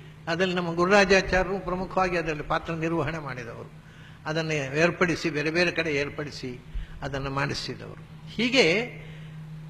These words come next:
ಒಂದು ಧನ್ಯತೆಯ ಭಾವ ಬರುವಂಥ, ಸಂತೋಷ ಕೊಡತಕ್ಕಂಥ ಕೆಲಸ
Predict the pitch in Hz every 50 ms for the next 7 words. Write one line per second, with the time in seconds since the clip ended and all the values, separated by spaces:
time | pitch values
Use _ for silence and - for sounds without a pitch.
0 | - - 208 254 277 254 254 214 196 165 156 208 254 277 294 285 269 - 269 262
1 | 262 247 220 190 151 208 226 226 220 196 196 190 196 202 196 190 170 - 175 170
2 | 147 151 - - - - - - - - - - - - - - - - - -
3 | - - - - - - - - - - - - - - - - - 180 214 208
4 | - 262 269 262 - 254 226 202 208 190 175 - 185 - - 165 156 - 160 143
5 | - - 147 147 147 151 - -